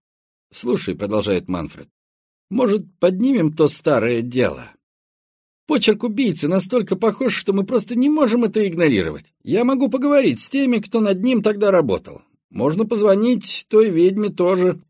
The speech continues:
Как там её звали? Ханне?» Я медленно поворачиваюсь к Манфреду, стараясь сохранять бесстрастное выражение лица.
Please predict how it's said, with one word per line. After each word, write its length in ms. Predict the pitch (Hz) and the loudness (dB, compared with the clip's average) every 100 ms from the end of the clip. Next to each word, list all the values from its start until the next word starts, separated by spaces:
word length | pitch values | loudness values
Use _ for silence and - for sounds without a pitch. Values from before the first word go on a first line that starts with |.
| _ - | _ -2
Как 200 | 269 - | -2 0
там 160 | 240 | 0
её 140 | 240 226 | 0 0
звали? 440 | 180 147 95 82 _ | 2 2 2 -4 _
Ханне?» 680 | - - 269 320 208 123 85 _ _ _ _ _ _ _ _ _ _ _ | -16 -4 -2 0 2 0 -2 _ _ _ _ _ _ _ _ _ _ _
Я 180 | 101 107 | -2 2
медленно 420 | 113 110 104 101 | 2 0 -2 -2
поворачиваюсь 720 | 98 98 92 98 - 90 85 - | -2 -2 0 -2 -4 -6 -8 -6
к 80 | |
Манфреду, 580 | 98 104 101 104 95 98 | -6 -4 -6 -10 -10 -12
стараясь 640 | 92 - 92 95 107 92 | -12 -10 -6 -4 -4 -4
сохранять 560 | - 92 - 90 98 107 | -6 -8 -6 -6 -4 -4
бесстрастное 840 | 95 95 - - 101 95 - 92 | -4 -6 -6 -6 -6 -6 -6 -6
выражение 640 | 90 85 82 85 82 80 | -4 -4 -4 -4 -6 -8
лица. 440 | 78 73 - 71 | -10 -10 -12 -14